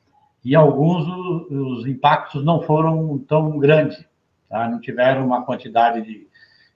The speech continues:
de pessoas contaminadas e de óbitos, né, de mortes.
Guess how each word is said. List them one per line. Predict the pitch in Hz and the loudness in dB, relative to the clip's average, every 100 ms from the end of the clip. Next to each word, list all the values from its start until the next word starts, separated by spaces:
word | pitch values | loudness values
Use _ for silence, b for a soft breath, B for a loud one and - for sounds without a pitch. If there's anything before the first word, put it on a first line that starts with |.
| _ | _
de | 95 | -14
pessoas | 117 110 - 127 | -6 -6 -2 -6
contaminadas | - 120 123 113 110 120 135 135 123 113 | -2 -2 -2 -2 0 2 2 0 -2 -4
e | 127 | -4
de | 127 | 4
óbitos, | 139 147 143 - 90 - _ | 6 6 4 -2 -12 -20 _
né, | 98 | -18
de | 104 | -14
mortes. | 107 117 120 98 - - | -6 0 0 -2 -10 -20